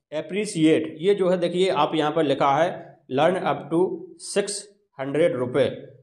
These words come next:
छः सौ रुपये ये आपको दे रहा है। सौ रुपये आपको तब मिलता है जब आपके द्वारा रेफर किए गए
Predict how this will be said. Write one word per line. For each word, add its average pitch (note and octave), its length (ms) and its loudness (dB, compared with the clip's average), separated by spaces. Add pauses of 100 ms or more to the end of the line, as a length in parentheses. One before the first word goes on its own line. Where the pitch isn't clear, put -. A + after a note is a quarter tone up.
छः D3 160 0
सौ E3 140 2
रुपये F3 300 4
ये E3 160 2
आपको D3 280 2
दे C#3 160 2
रहा B2+ 360 4
है। - 420 -4
सौ F3+ 220 4
रुपये G#3 260 2
आपको F3 280 0
तब F#3 200 2
मिलता E3 320 2
है F3 160 0
जब F#3 240 2
आपके D3 420 2
द्वारा D#3 340 4
रेफर D3 380 0
किए D3 320 0
गए B2+ 400 0